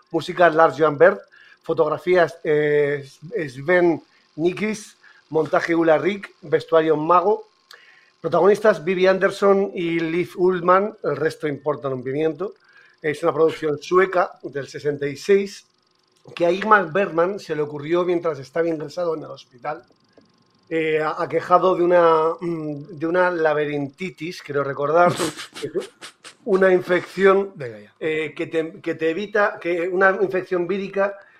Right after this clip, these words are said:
Speaker 1: que hace que, mm, pierdas, eh, que te entren vértigos en cada movimiento. Entonces, eh, durante bastante tiempo tuvo que estar,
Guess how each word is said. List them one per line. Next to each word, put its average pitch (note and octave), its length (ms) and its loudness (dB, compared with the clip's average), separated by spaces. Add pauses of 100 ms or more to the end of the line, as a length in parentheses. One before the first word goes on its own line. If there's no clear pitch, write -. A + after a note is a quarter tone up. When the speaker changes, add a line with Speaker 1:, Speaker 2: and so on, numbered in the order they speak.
(160)
Speaker 1:
que D#3 140 2
hace D#3+ 240 0
que, D#3 200 -4
mm, D3+ 680 -4
pierdas, F3 540 0
eh, D#3+ 420 -2
que D#3+ 100 -2
te E3 60 2
entren F3 260 -2
vértigos F3 400 -2
en E3 80 0
cada D3 200 -2
movimiento. C3+ 600 -6 (460)
Entonces, D#3+ 480 0
eh, D#3+ 420 2
durante D3+ 480 -2
bastante D#3 540 -4
tiempo F#3 320 -2
tuvo D#3 200 -6
que D#3+ 80 -4
estar, E3 360 0